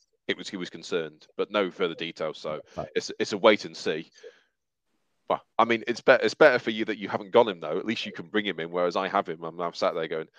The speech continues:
Speaker 1: "I now have this guy who needs to be fit in four weeks' time to play two games of football or a game and a bit." I'll take
Speaker 2: You know
Speaker 1: that
Speaker 2: how I
Speaker 1: now.
Speaker 2: had those six scenarios, like, uh, free hit thirty-three, free hit thirty-seven for Trent,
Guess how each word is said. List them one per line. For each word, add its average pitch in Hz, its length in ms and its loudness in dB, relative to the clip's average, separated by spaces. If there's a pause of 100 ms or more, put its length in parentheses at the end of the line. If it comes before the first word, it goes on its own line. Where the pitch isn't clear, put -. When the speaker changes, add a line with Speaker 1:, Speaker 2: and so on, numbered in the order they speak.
(120)
Speaker 1:
"I 85 120 -2
now 92 140 -2
have 85 120 -4
this - 160 -8
guy 87 260 2
who 85 200 -4 (360)
needs 107 220 -4
to - 60 -10
be 95 80 -8
fit - 260 -2
in 90 140 -12
four 92 260 -4
weeks' 87 220 -6
time 85 260 -4
to - 100 -14
play 85 280 0
two - 260 -8
games 87 260 -4
of - 60 -20
football 78 380 -8 (240)
or 87 160 -2
a - 20 -8
game 87 240 0
and 78 80 -2
a 80 60 -10
bit." 85 200 -4 (320)
I'll 78 80 -4
take - 140 0
Speaker 2:
You 156 60 6
know 160 120 6
Speaker 1:
that 185 60 8
Speaker 2:
how 170 100 10
I 160 80 8
Speaker 1:
now. - 20 6
Speaker 2:
had 135 280 6
those 127 240 4
six - 340 -4
scenarios, 104 640 -2
like, 87 280 -4 (240)
uh, 90 180 -4
free 101 240 -6
hit - 140 -8
thirty-three, 92 540 -6
free 92 240 -8
hit 95 140 -10
thirty-seven 87 640 -6
for 80 360 -6
Trent, - 460 -6